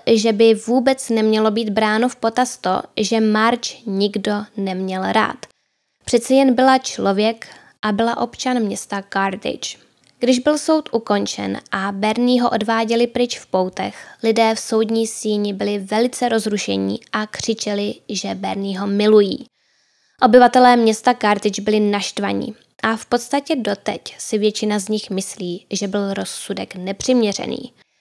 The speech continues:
V roce dva tisíce jedenáct byl o tomto případu natočený film s názvem Bernie. Bernieho zde hraje Jack Black a Shirley MacLaine stvárnila roli Marge.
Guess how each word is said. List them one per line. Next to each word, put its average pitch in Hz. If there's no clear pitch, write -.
V 254
roce 277
dva 233
tisíce 277
jedenáct 233
byl 226
o 226
tomto 226
případu 214
natočený 202
film 262
s -
názvem 196
Bernie. 202
Bernieho 233
zde 233
hraje 226
Jack 226
Black 196
a 214
Shirley 254
MacLaine 240
stvárnila 202
roli 190
Marge. 196